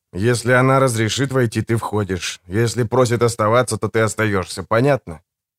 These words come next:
«Да, конечно. Будь уверен. Боже, Тимми, твоё место, твои правила, верно?»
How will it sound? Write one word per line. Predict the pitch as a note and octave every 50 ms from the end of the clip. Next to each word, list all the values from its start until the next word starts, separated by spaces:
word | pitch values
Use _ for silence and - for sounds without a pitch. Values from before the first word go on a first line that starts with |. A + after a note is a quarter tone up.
| _ _ _ -
«Да, | - F#3 B3 B3 G3
конечно. | - - D#3 D#3 E3+ F3 E3+ A2+ - - D#2+ - _ _ _ _ _ _ _ _ _
Будь | - E2 - - - C3+
уверен. | C#3 C3 C#3+ C#3+ A#2 G#2+ F#2+ E2+ D#2+ D#2 - _ _ C#2 E2+ A2 - _
Боже, | - C#3+ D#3+ G#3 G#3 C#3 A2 G#2
Тимми, | - - D#3+ C#3+ G#2+ F#2 E2+ E2+ -
твоё | - F#3 G3+ A#3 A#3+ A3
место, | G3+ G3 G#3 G#3+ G3 - D3+
твои | A#2 - C3 C#3 B2+
правила, | G2 - - B2 C#3 C#3+ A2 F#2 F2 E2+ D#2+
верно?» | D#2+ F2 G#2 A#2+ C#3+ D#3 D3+ G#2